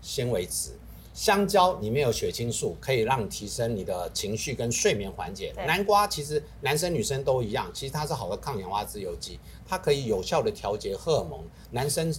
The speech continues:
Speaker 1: 对射物腺癌也有帮忙。
Speaker 2: 对，锌嘛。
Speaker 1: 奇异果、维他命 C、全谷类其实是，呃，纤维质的概念，
Speaker 2: 对。
Speaker 1: 里面的综合维他命 B 也可以缓解情绪。葵瓜子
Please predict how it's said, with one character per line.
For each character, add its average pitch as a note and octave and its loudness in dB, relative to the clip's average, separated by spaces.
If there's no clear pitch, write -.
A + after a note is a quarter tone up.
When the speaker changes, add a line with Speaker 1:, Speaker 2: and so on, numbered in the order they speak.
Speaker 1:
对 D3 4
射 C#3 2
物 B2 0
腺 G#2+ -2
癌 F2 -6
也 F2+ -2
有 F#3+ 4
帮 - 4
忙。 F#3 -6
Speaker 2:
对， - -10
锌 F3+ -10
嘛。 E3 -8
Speaker 1:
奇 G3+ 2
异 G#3 6
果、 G#2+ 4
维 G#2+ 0
他 B2+ 0
命 B2 0
C、 A2+ -4
全 E3+ -2
谷 C3+ 2
类 B2 6
其 - -8
实 G#2 -8
是， A2 -8
呃， F#2+ -8
纤 D3 2
维 F#2+ 2
质 - -8
的 F2 -8
概 F#2 -6
念， F2+ -8
Speaker 2:
对。 F#3+ -2
Speaker 1:
里 B2 -2
面 D3 4
的 C3 2
综 D3 4
合 A2+ 4
维 A2+ 6
他 A#2 -4
命 A#2 -2
B A#2 -6
也 G2 -6
可 - -4
以 B2 2
缓 G2+ -6
解 F2+ -4
情 D2+ -10
绪。 E2 -12
葵 D#3 4
瓜 G3 4
子 F#2+ -4